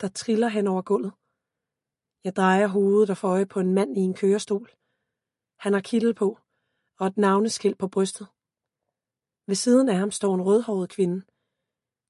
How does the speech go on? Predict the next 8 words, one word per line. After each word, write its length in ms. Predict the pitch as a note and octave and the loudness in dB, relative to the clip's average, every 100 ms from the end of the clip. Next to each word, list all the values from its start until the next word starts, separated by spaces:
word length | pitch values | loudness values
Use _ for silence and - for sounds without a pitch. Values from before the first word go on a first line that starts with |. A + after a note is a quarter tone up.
| - | 0
Hun 120 | G#3 | 2
har 80 | G3+ | 4
også 160 | G3+ - | 0 -4
kittel 260 | G3+ F#3 | -2 -2
på. 240 | F#3+ F#3 - _ _ _ _ _ _ _ _ _ _ _ _ _ _ _ _ | -2 -6 -10 _ _ _ _ _ _ _ _ _ _ _ _ _ _ _ _
"Siri," 440 | - - G3 G3+ B3+ - _ _ _ _ _ _ _ | -14 -2 4 4 2 -2 _ _ _ _ _ _ _
siger 280 | - G3 F3+ | -6 -4 -2
han. 140 | F3 | -4